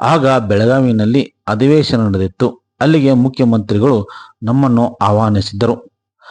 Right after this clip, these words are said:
ಆಗ ನಾವೆಲ್ಲ ಮುಖಂಡರು ಅವರಿಗೆ ಎಲ್ಲ ರೀತಿಯಿಂದ ಮಾಹಿತಿ ನೀಡಿದ್ದೇವೆ. ಆದಷ್ಟು ಬೇಗ ಈ ಸಮಸ್ಯೆ ಬಗೆಹರಿಸುವುದಾಗಿ ಮುಖ್ಯಮಂತ್ರಿಗಳು ಭರವಸೆ ನೀಡಿದ್ದರು.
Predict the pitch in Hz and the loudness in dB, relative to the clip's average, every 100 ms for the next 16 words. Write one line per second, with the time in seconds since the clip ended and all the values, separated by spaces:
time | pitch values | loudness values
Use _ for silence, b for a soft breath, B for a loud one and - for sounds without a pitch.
0 | B 127 143 131 131 117 104 117 131 127 | B -2 0 2 0 0 0 0 2 2
1 | 113 101 107 107 127 113 110 113 101 120 | 0 0 -2 0 0 0 0 0 0 2
2 | 131 113 107 110 110 110 101 98 107 101 | 2 0 0 0 0 0 0 -2 -2 -2
3 | 95 90 104 120 104 - _ _ - B | -4 -4 0 0 -2 -10 _ _ -20 B
4 | B 135 151 175 - 113 113 117 123 107 | B 0 2 0 0 -2 0 0 0 -2
5 | 98 113 123 - 107 98 107 110 104 101 | -2 -2 -2 -2 -4 -2 0 0 0 -2
6 | - 104 131 110 117 123 120 104 95 107 | -2 -2 0 0 0 0 -2 0 0 0
7 | 135 107 101 101 107 107 - 104 98 92 | 0 0 -2 -4 0 -2 -2 -2 0 -2
8 | 92 110 120 - | -2 -2 -2 -6